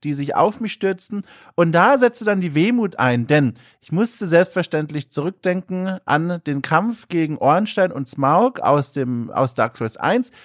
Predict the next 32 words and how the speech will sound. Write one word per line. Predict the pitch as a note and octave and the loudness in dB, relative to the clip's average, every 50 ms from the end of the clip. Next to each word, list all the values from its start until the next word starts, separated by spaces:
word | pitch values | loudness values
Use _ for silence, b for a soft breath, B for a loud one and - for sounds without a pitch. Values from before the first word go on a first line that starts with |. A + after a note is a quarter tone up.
| b b b b | b b b b
Völlig | b _ - A#3 C4+ D4 D4+ B3 - | b _ 2 2 4 4 2 0 0
andere | A3 A3+ A3 G3+ | 0 0 0 0
Situation, | F#3+ F#3 F3+ - F3 D#3+ - - - F#3 F#3+ G3 F#3+ | -2 -2 -2 -2 -2 -2 -2 -2 0 2 2 2 0
völlig | - - G#3 G#3+ G#3+ G#3+ - | 0 0 2 2 2 2 2
anderes | - F3+ F3+ F3+ F3 D3+ - | 0 0 0 0 -2 -4 -6
Design, | - D#3+ C#3 D3+ D3+ E3 F3+ G3 F#3 | -8 -6 -2 0 0 2 2 0 -2
völlig | - - G3 F#3 F#3 F3+ - | -2 -2 -2 -2 0 -2 -2
anderer | C#3 E3 D#3+ D3 C#3+ | -4 -2 -2 -2 -4
Schwierigkeitsgrad, | - - F#3 A#3 A3+ - - G3+ F#3 - - - E3+ E3+ - - | -4 -6 -8 -8 -6 -6 -6 -6 -6 -4 -2 0 0 0 0 0
aber | A3 D#3+ F3 F#3+ G#3 G#3 G#3 - b b b b b b | 2 2 4 4 2 2 0 -2 b b b b b b
irgendwie | G#3+ B3 B3+ A#3+ A#3+ G#3+ F#3+ F#3 F#3+ G3 G3+ G3+ | -2 -2 0 0 -2 -4 -6 -8 -8 -6 -6 -2
dadurch, | E3+ E3+ E3 F#3 G3 F#3+ - | 0 0 2 2 0 -2 -4
dass | - E3+ - | -4 -4 -4
sie | D#3+ D3 | -6 -10
Drachenreiter | - - D3 F3 E3 - G#3+ G3 F3 E3 E3 E3 - E3+ D#3 D3 | -8 -4 -2 -2 -2 -4 -4 -2 0 2 2 2 2 0 0 0
waren, | D3+ D3+ D#3 D#3+ D#3+ D3+ C#3+ | 0 0 2 2 0 0 0
wie | C#3 | 0
ja | C3+ A2 | 2 2
auch | G2+ B2 - | 2 0 0
Ornstein | - C3 C#3+ D3 - - D3+ C#3 C3+ - | 0 0 0 0 -2 -2 -2 -2 -2 -2
und, | - B2+ A#2 - | -4 -8 -8 -8
und | - C3 B2 - | -10 -12 -12 -10
Smaug | - - C3 B2 B2 A#2+ - | -4 0 0 0 0 0 0
auch, | - C3 D#3 E3+ F#3 F3+ F#3 b b b b b b b - | 0 2 4 4 4 2 0 b b b b b b b -6
äh, | C#3+ D3 D3 D3 D3+ D3+ - - F2 F#2 E2+ F#2+ D#2+ A2 | -2 0 2 2 4 4 2 0 -2 -8 -12 -8 -8 -6
war | C#3 D#3 E3 E3 F#3 | -2 2 4 4 4
das | G#3 F#3+ F#3 | 2 0 -4
irgendwie | G3+ G#3+ G#3+ A3 A3 A3 G#3 | -4 -6 -4 -4 -4 -2 -2
so | G3 G3 | 0 0
ein, | F#3+ F#3+ F#3 F#3 - F3 | 0 0 -2 -4 -4 -4
so | F3+ F3+ | -2 -2
ein, | F3 F3 F3 E3+ E3 D#3+ D#3+ E3+ E3+ - E3+ | 0 -2 -4 -6 -8 -12 -16 -18 -18 -18 -18